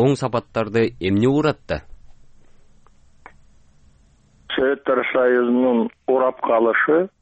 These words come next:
Speaker 2: бул ошол мамлекетке кирген элдердин трагедиясы деп айтып койсок бүгүн туура болот.
Speaker 1: Мгм.
Speaker 2: Советтер Союзу өзгөчө бир миң тогуз жүз токсон биринчи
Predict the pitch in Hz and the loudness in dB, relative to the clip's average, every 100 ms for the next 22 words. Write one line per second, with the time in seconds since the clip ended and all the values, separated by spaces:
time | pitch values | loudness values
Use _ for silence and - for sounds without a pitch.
0 | - 262 104 117 113 120 120 123 120 117 | -16 -8 -2 0 2 0 0 2 2 2
1 | 117 113 110 123 - - 110 104 107 104 | 2 0 0 -2 -2 0 0 2 0 2
2 | 131 175 220 - - - - - _ _ | 2 2 -2 -10 -20 -20 -20 -20 _ _
3 | _ 107 104 101 104 101 123 156 147 - | _ 0 2 2 2 2 0 -2 -4 -2
4 | 110 104 104 101 101 - 104 107 - 101 | 0 2 2 2 0 -2 -2 -2 0 -2
5 | 101 - - 98 - 90 - 92 95 87 | -2 -6 -2 -2 -2 -4 0 2 0 -2
6 | 98 95 90 104 139 _ - - - - | -2 0 2 2 -2 _ -20 -20 -18 -12
7 | 82 120 117 113 123 107 123 117 117 110 | -4 0 0 2 0 0 0 2 2 2
8 | 117 85 113 107 113 110 117 107 - - | 2 2 0 0 -2 0 0 0 0 -8
9 | - - 110 107 107 117 113 107 - 113 | -20 -4 0 0 0 0 0 0 -2 -6
10 | - 110 104 104 - - 107 107 104 104 | -4 0 0 -2 -6 -4 0 2 2 0
11 | 110 | 0